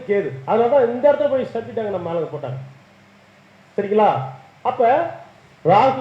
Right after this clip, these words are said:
என்பது உயரம், கேது என்பது பள்ளம். அப்ப இந்த செப்டிக் டேங்க் எப்படி இருக்கும்? பள்ளமா தான் இருக்கும். ஆனா ஓவர் டேங்க் மேல இருக்கும். அப்ப ராகு கேது வித்தியாசத்தை பார்த்துட்டீங்களா? ரைட்.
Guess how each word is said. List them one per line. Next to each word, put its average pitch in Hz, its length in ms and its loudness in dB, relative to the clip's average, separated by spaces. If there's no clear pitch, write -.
என்பது 214 220 0
உயரம், 208 360 6
கேது 311 240 4
என்பது 247 240 2
பள்ளம். 208 320 0
அப்ப 240 180 0
இந்த 233 120 2
செப்டிக் 262 240 0
டேங்க் 254 160 4
எப்படி 247 160 -6
இருக்கும்? 196 300 -2
பள்ளமா 180 340 2
தான் 208 120 2
இருக்கும். 131 240 -2
ஆனா 277 100 4
ஓவர் 294 200 2
டேங்க் 294 320 2
மேல 254 160 6
இருக்கும். 135 240 -4
அப்ப 196 260 6
ராகு 262 340 2
கேது 226 180 2
வித்தியாசத்தை 208 380 0
பார்த்துட்டீங்களா? 185 440 0
ரைட். 165 240 2